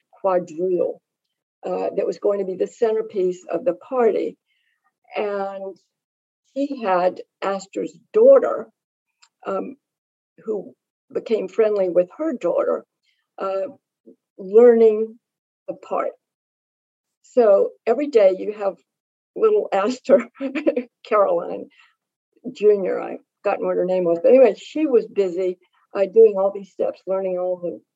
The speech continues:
the, the parts for that. But then no invitation to the party arrived.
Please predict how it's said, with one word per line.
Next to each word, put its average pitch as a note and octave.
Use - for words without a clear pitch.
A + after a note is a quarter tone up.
the, -
the -
parts -
for -
that. -
But B3
then D4
no B3
invitation A#3
to A3
the A3
party F#4
arrived. -